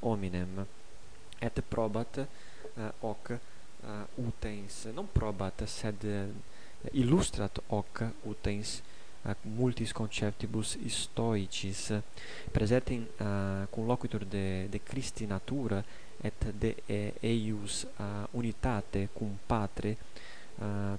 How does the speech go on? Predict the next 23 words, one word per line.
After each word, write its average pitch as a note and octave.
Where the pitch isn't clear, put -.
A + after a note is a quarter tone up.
tales B2
locutiones A2
profert. G2+
Christus B2
est -
lumen G#2+
de G#2+
lumine, G2+
est -
Deus A2
de G2+
Deo, G2+
ex -
unitate G#2+
substantiae. G2+
Et -
e D#3+
locutiones A2
nos A2+
adhuc C3
invenimus G#2
in, G2+
eh, G2